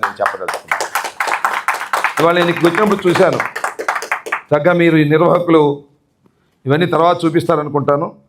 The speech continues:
మెడికల్ కాలేజెస్ గురించి ప్రైవేటీకరణని చేయకూడదనే ఒక నినాదంతో మీరందరూ కూడా ఇక్కడ ప్లే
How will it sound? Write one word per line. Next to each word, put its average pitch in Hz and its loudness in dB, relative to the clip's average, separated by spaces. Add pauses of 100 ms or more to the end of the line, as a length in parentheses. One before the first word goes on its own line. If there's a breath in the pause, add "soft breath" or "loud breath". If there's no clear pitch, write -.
(500)
మెడికల్ 196 2
కాలేజెస్ 151 0
గురించి 139 0 (720)
ప్రైవేటీకరణని 143 0 (1300)
చేయకూడదనే 165 2
ఒక 120 -6
నినాదంతో 135 0 (100)
మీరందరూ 120 2
కూడా 123 -2
ఇక్కడ 117 -2 (560)
ప్లే 127 2